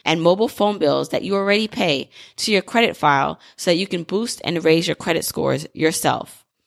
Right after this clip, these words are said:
It works by giving you credit for the utility and telecom bills you're already paying. So if you pay bills like water, gas, electric, cable, your cell phone through a checking or savings account,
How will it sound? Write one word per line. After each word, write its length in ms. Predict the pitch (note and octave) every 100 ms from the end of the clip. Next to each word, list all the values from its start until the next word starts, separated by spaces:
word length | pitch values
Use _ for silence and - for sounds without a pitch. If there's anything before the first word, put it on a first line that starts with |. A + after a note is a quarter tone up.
| _ _ -
It 160 | E3
works 240 | F#3+ A3+ -
by 160 | G3
giving 280 | F#3+ F#3 F3+
you 120 | E3+
credit 260 | - E3+ -
for 140 | -
the 140 | D#3+ D3+
utility 500 | D3+ - F#3 G3 F#3
and 100 | F#3
telecom 420 | F3+ F3 F3 E3
bills 280 | E3 E3+ E3
you're 140 | C#3
already 240 | D3 D#3
paying. 420 | E3 A#3 F3+ C3 A#2
So 400 | D#3+ C#3+ C#3 - _ _
if 160 | - D3+
you 100 | G#3
pay 200 | A#3 G#3
bills 300 | G3+ F#3 E3+
like 180 | D3+ D#3
water, 500 | D#3 D#3+ E3 E3 - - _
gas, 500 | - C#3 D3+ D#3 - - _
electric, 760 | - C#3 D#3 - - E3 - - _ -
cable, 560 | - E3 D#3+ E3+ E3+ - _
your 140 | - C3
cell 300 | - E3 E3+
phone 460 | - F3 F3+ F3+
through 160 | - D#3+
a 60 | C3+
checking 360 | - F3 F#3
or 80 | C#3
savings 400 | - D#3+ F3 F#3+
account, 440 | F#3+ G#3+ G3+ G#3